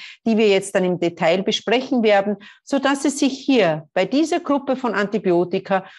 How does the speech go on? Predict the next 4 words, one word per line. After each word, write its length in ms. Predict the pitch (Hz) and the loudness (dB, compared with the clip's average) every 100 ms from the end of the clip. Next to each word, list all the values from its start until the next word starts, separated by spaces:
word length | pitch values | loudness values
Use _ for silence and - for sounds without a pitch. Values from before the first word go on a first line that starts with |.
| _ | _
um 180 | 220 214 | -4 -4
absolute 1000 | - 302 381 - - 339 294 311 311 254 | -2 -2 -2 -6 -2 2 2 0 0 2
Reserveantibiotika 1400 | 233 226 226 220 220 190 190 175 190 175 165 175 180 | 2 0 0 2 0 -2 -4 -4 -2 -2 -2 -2 -2
handelt, 420 | 165 160 180 196 | -2 -2 -2 -2